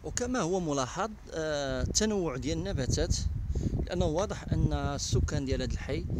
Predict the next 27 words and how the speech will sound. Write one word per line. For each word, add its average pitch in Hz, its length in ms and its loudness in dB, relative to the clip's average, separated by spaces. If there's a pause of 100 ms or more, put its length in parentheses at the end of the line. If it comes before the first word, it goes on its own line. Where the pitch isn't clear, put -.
(260)
اللي 254 180 0
عنده 160 220 -4
شي 151 200 -2
نبتة، 143 460 -2
اللي 143 140 -4
عنده 127 220 -6
شي - 140 -8
فكرة، 151 360 -4
يعني 147 220 -4
كان 139 220 -4
عمل 127 340 -4
مشترك، 131 580 -4 (680)
لحقاش - 220 -8
كنشوفوا 151 460 -6
هنايا 139 360 -2 (240)
تنوع 156 480 -2 (1080)
في - 100 -10
النباتات، 131 600 -4 (1400)
يعني 131 320 -6
ما 135 120 -4
مقتصرينش 147 600 -6
على 131 120 -6
شكل 131 300 -6
واحد. 123 260 -4 (1000)
<laughs> 139 180 -8
مفاجأة، 143 680 -2 (300)
مفاجأة. 127 680 -6